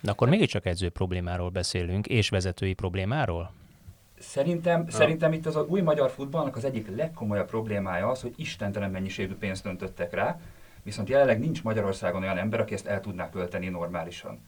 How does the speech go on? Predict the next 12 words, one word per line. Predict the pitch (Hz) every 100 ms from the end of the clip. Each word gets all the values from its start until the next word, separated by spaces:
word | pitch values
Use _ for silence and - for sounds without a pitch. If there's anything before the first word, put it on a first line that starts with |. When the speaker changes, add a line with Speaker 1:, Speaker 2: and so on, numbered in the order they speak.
| - - - -
Speaker 2:
Tehát | 101 98
nincs | 139 180 214
Magyarországon | 233 247 240 202 202 208
olyan | 131 135 -
klubvezető, | 104 98 107 117 - - -
aki | - 107 104
valaha | 170 - 104
sok | - 110 -
pénz | 104 104
birtokába | 92 107 104 - 90 87
lett | 92 -
volna, | 90 95 175